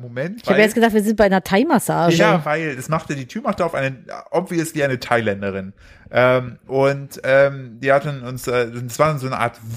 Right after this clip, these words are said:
Speaker 1: Wohnung eigentlich. Also es
Speaker 2: Ja.
Speaker 1: wirkte nicht wie eine Praxis, aber die einzelnen Räume waren dann schon mit Praxisequipment. So, und dann hat mich dann, ähm, sozusagen die, die Thailänderin hat mich dann, ähm, die thailändische, ähm, Podologin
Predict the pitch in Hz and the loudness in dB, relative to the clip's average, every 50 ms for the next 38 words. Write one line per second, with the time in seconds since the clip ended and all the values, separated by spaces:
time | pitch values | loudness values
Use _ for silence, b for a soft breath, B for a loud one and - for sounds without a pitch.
0 | 117 - 165 196 214 147 110 107 107 - 95 101 104 107 101 107 104 - - 120 | 0 2 4 4 4 2 -2 -6 -6 -4 -4 -4 -4 -4 -6 -8 -8 -8 -4 0
1 | - 196 202 214 220 226 220 - 151 139 143 170 208 - 226 240 226 - - - | 4 6 8 8 8 6 4 2 -2 -2 -2 -2 -4 -4 -4 -6 -2 0 0 0
2 | 196 170 - - - 123 107 101 - - - B B B B B B - 139 165 | 0 -2 -6 -8 -6 -4 -4 -4 -6 -12 -18 B B B B B B 2 2 4
3 | 160 185 170 147 147 143 139 127 143 156 151 - 143 127 113 123 139 156 180 175 | 4 2 0 0 -4 -4 0 0 0 0 0 -4 -4 -2 2 2 2 4 4 2
4 | 156 156 151 147 143 123 - - - 143 139 135 131 127 123 - - 131 123 - | 2 2 2 0 -4 -6 -8 -6 -2 -2 0 0 -2 -6 -6 -2 0 0 0 0
5 | - 120 - - 110 - - 113 - - 104 104 - - b b b b b b | -4 -10 -10 -10 -8 -8 -8 -6 -6 -6 -6 -8 -8 -12 b b b b b b
6 | - 139 120 - _ _ - 127 117 139 135 135 147 175 - - 185 175 - - | -2 -2 -2 -2 _ _ -8 -2 0 2 2 2 2 0 0 0 -2 -2 0 2
7 | 165 165 165 160 156 151 - - 135 139 139 135 135 131 127 123 131 139 135 - | 2 2 2 0 -2 -4 0 2 4 4 4 4 0 -4 -10 -6 -6 -4 -2 0
8 | 135 131 127 123 120 120 107 110 113 - - - 135 139 151 170 170 160 156 147 | -2 -2 -2 -4 -8 -8 -8 -8 -10 -8 -4 -2 0 0 2 0 0 0 0 0
9 | 143 - 139 - - 139 131 131 135 131 127 - - 120 120 117 117 120 120 110 | 0 -2 -4 -2 0 0 0 0 -2 -6 -6 -2 0 2 2 2 0 -2 -8 -8
10 | - 131 131 131 131 123 - - 120 113 110 110 110 104 - 110 107 107 104 104 | -6 -6 -6 -4 -6 -8 -6 -4 -4 -4 -4 -4 -6 -6 -4 -4 -4 -4 -6 -8
11 | 104 104 101 101 - - 139 123 113 113 123 131 151 175 196 233 | -10 -12 -12 -10 -6 -4 -4 -2 -2 -4 -2 -2 -2 -2 -2 -4